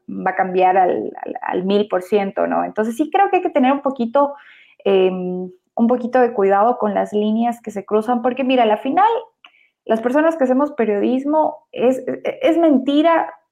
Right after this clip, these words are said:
que, que nosotros somos del todo objetivos. En eso sí yo creo que nosotros tenemos que echarnos un bañito de sinceridad y, y entender que nosotros somos, o sea, nosotros transmitimos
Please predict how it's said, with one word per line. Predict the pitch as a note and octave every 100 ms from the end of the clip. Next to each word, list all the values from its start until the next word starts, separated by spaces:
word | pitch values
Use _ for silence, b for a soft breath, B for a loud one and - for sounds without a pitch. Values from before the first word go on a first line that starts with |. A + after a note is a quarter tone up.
| _ -
que, | - - -
que | G#3+
nosotros | G3+ A3 B3
somos | A#3+ B3
del | A3 F#3+
todo | G#3+ G#3+
objetivos. | G#3 G#3 - - - - _ - -
En | A3+
eso | B3 C4+
sí | C4+ B3
yo | C4
creo | C4 B3
que | A3+
nosotros | G3+ G#3+ A3+
tenemos | A3+ G#3 G#3+
que | G#3+
echarnos | G#3+ G#3 A3+
un | A3+
bañito | A3 G#3+ A#3
de | A3+
sinceridad | G3+ G3+ F#3 F#3 F#3+ G3+ - - B B B _
y, | - F#3+ B2 C3 -
y | G#3 G3+
entender | G3+ G3+ G3 G#3 A#3 B3+
que | A3+
nosotros | G3 G#3 C4+ E4+ D#4+
somos, | D4 C4+ - F#3+
o | G3+
sea, | G#3
nosotros | G3+ C4+ E4+
transmitimos | D#4 C4 A3 G#3 - C#4+ D4 G#3+ G#3+ A3